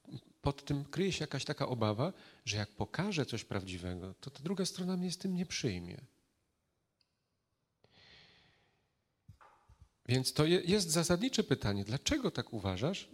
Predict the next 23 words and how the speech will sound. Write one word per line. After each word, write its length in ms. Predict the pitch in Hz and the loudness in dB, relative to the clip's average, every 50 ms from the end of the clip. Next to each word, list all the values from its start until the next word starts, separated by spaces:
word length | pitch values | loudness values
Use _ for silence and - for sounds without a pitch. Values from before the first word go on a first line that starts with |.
| - 208 | -12 -8
że 440 | 127 104 101 104 101 117 135 175 180 - - _ _ _ _ _ _ _ _ _ | -6 -4 -2 -2 -2 -2 -2 -4 -6 -10 -16 _ _ _ _ _ _ _ _ _
ta 100 | - 135 | -2 0
druga 260 | 120 139 160 160 180 | 0 2 2 2 0
cię 180 | - - 180 202 | 0 -2 -2 -4
strona 280 | - - 185 175 185 | -2 -2 -2 -2 0
nie 120 | 190 202 214 | -2 -2 -2
przyjmie? 560 | - - - 147 101 95 90 90 - - - 143 139 - _ _ _ _ - | -2 0 2 2 2 0 -2 -4 -6 -8 -8 -12 -16 -18 _ _ _ _ -4
No, 180 | 165 165 - 139 | -2 -2 -2 0
znowu 260 | 135 190 202 190 185 | 0 2 4 4 2
mogę 200 | 165 135 127 135 | 2 2 2 2
następną 440 | 131 127 - - 151 143 139 117 104 | 2 0 0 0 0 2 2 0 0
hipotezę 460 | 113 - - 110 - 110 95 98 101 | -2 -4 -4 -2 0 0 0 0 0
wyciągać. 600 | 98 98 - - 92 90 85 101 127 - - - - - - - - - | -2 -2 -2 -2 -4 -2 0 0 -2 -2 -4 -10 -16 -20 -20 -20 -12 -2
Skoro 320 | - - - 131 117 117 110 | 0 2 2 4 4 4 4
obawiam 360 | 107 127 156 175 170 147 123 | 6 6 6 8 6 4 4
się, 160 | - - 113 | 2 2 2
że 120 | 95 110 | 2 0
inni 360 | - 156 185 233 254 247 214 165 | 0 2 0 0 2 2 2 2
mnie 220 | 131 113 107 101 | 4 2 2 2
z 60 | - | 0
tym 160 | - 110 104 | 0 0 0
nie 80 | 101 101 | 0 0
przyjmą, 480 | - - - 98 92 92 98 123 160 | 0 0 0 0 0 0 0 0 -2